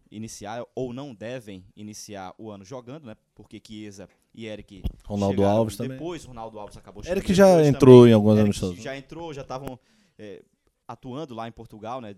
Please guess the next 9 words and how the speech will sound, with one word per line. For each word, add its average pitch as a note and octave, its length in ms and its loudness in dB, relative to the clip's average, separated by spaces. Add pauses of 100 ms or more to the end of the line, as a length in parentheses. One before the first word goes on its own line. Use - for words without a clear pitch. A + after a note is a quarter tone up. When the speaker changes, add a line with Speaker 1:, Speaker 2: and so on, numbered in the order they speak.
Speaker 1:
Diferente, G#2 480 -20
tava G#2 220 -16
vindo G2+ 240 -20
de, G2 400 -20
de G2+ 140 -18
atuações G#2 500 -18
lá A2 140 -16
no A2 40 -20
futebol G#2+ 480 -16